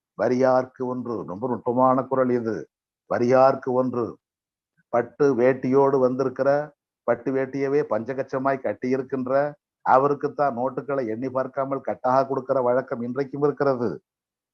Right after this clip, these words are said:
கோயிலிலே தட்சிணை என்ற பெயரிலே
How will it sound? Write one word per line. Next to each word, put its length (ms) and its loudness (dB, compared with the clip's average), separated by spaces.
கோயிலிலே 420 4
தட்சிணை 420 0
என்ற 240 0
பெயரிலே 640 0